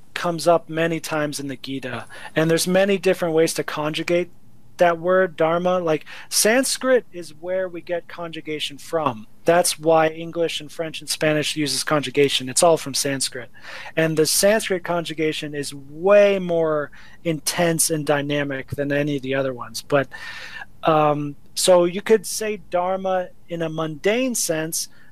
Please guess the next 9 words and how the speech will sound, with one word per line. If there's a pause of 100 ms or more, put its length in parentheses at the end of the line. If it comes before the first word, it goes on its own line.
means
your
duty
or
your
occupation. (320)
For
example, (460)
I